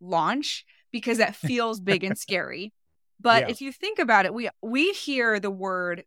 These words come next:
Speaker 1: beta testing all the time. But in the Greek alphabet, there, beta is the second letter. The first letter is alpha. So it's the thing that needs to happen before you get to a beta. And so the alpha is when you can work one-on-one with people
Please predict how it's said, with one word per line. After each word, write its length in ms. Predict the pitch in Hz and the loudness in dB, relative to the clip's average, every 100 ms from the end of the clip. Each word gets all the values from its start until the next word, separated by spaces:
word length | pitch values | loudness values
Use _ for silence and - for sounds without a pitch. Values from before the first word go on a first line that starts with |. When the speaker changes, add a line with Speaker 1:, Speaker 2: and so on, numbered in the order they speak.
| 170 | -10
Speaker 1:
beta 340 | 156 180 185 175 | -4 -2 0 -2
testing 600 | - 165 - 156 151 - _ | -2 -10 -10 -12 -12 -14 _
all 240 | - 180 156 | -2 -2 -2
the 120 | 95 | -10
time. 260 | - - - _ _ _ _ 160 | -14 -14 -14 _ _ _ _ -2
But 300 | 208 190 - | 2 2 -2
in 100 | 202 | -8
the 60 | 196 | -8
Greek 260 | 170 311 - | -4 -4 2
alphabet, 600 | 233 262 - 165 156 - _ _ _ _ _ | 2 2 -2 -6 -6 -8 _ _ _ _ _
there, 440 | 208 220 226 220 202 | 2 4 2 0 2
beta 280 | 226 277 302 | 4 6 6
is 220 | 240 240 | 6 2
the 120 | 185 | -2
second 360 | - 233 233 - | 0 -2 -2 0
letter. 320 | 208 185 170 | 0 0 -4
The 120 | 190 | -8
first 420 | - 285 359 - | -4 -2 -2 -2
letter 300 | 196 170 165 - | -4 -4 -6 -10
is 180 | 208 - | -12 -6
alpha. 380 | 196 190 - - | -6 -6 -10 -12
So 160 | 208 | -8
it's 160 | 202 - | -8 -8
the 140 | 202 | -10
thing 200 | 208 294 | -6 -4
that 120 | 285 226 | -2 -4
needs 160 | 220 | -4
to 60 | 208 | -6
happen 340 | 208 196 185 | -4 -4 -6
before 380 | 175 - - 196 | -10 -14 -6 -4
you 160 | 196 180 | -4 -2
get 340 | 170 156 - - | 0 0 -4 -10
to 220 | - 165 | -8 -6
a 60 | - | -8
beta. 380 | 143 147 87 - _ _ _ _ - | -6 -6 -6 -8 _ _ _ _ -8
And 160 | 214 | -4
so 160 | 247 220 | 0 2
the 140 | 214 - | 0 2
alpha 480 | 240 330 - 214 175 | 2 2 0 -2 -2
is 140 | 202 190 | -4 -6
when 280 | 190 214 226 | -4 -2 -2
you 160 | 240 | -6
can 260 | 247 247 208 | -6 -8 -6
work 240 | 196 190 - | -6 -8 -12
one-on-one 840 | 185 196 214 233 233 214 196 185 | -10 -4 -2 -2 -4 -2 -2 -2
with 240 | 180 180 - | -4 -8 -8
people 640 | - 262 - 170 143 170 | -6 -4 0 0 0 -6